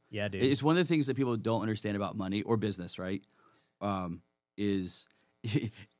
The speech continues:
Speaker 2: is, is, we talk about money for a second, and we're wrapping up, but I'll end it with this 'cause you have a tax company. I'm gonna plug your
Speaker 1: Yeah.
Speaker 2: tax company.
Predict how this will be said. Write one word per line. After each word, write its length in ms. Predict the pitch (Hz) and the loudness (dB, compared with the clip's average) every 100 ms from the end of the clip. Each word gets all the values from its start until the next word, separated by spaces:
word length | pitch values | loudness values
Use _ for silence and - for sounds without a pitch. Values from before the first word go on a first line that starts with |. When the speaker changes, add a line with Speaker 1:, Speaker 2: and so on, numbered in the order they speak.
| - | -2
Speaker 2:
is, 420 | 120 123 117 107 | 2 4 2 2
is, 380 | 113 110 98 - | 0 0 -2 -4
we 240 | 117 107 113 | -2 0 0
talk 120 | 123 | 2
about 140 | 113 | 0
money 140 | 101 104 | 0 0
for 80 | 101 | -2
a 40 | |
second, 360 | - 92 95 - | -2 -4 -6 -4
and 100 | 98 | -2
we're 100 | 101 | 0
wrapping 360 | 98 95 95 95 | -2 -4 -4 -4
up, 100 | 98 | -6
but 160 | 95 - | -6 -4
I'll 100 | 101 | -4
end 120 | 107 | -2
it 40 | |
with 80 | 101 | -2
this 120 | 101 | -2
'cause 180 | - 95 | -2 -2
you 100 | 104 | -2
have 100 | 98 | -2
a 60 | 107 | -4
tax 280 | 110 95 | -4 -6
company. 320 | - 95 117 113 | -6 -6 -2 0
I'm 80 | |
gonna 120 | 101 92 | 0 -2
plug 220 | 107 95 | -4 -2
your 100 | 98 | -4
Speaker 1:
Yeah. 40 | |
Speaker 2:
tax 200 | 98 87 | -4 -8
company. 340 | 101 85 85 | -8 -8 -10